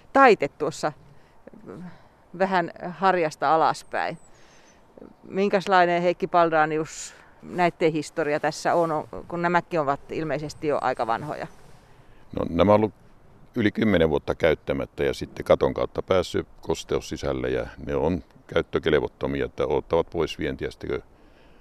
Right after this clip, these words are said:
Speaker 2: tilanne selviää.
Speaker 1: Onko siitä ollut jotain, eh, iloa ja hyötyä, että täällä on ollut tietynlainen samanlainen arkkitehtuuri?
Speaker 2: Kivan näköistä. Kaikki,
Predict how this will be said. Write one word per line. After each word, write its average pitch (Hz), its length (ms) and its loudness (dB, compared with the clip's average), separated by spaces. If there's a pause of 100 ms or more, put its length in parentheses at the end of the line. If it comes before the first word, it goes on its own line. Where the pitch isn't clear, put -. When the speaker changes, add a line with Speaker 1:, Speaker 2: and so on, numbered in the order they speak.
(140)
Speaker 2:
tilanne 71 320 0
selviää. 58 540 -4 (1500)
Speaker 1:
Onko 180 160 2
siitä 180 240 6
ollut 170 220 4
jotain, 170 420 6
eh, 90 280 -4 (360)
iloa 202 240 8
ja 180 140 8
hyötyä, 165 500 6
että 147 200 0
täällä 151 240 4
on 156 60 6
ollut 160 180 0
tietynlainen 147 600 2
samanlainen 147 480 2
arkkitehtuuri? 139 840 -2 (1400)
Speaker 2:
Kivan 110 280 6
näköistä. - 440 2
Kaikki, 101 300 0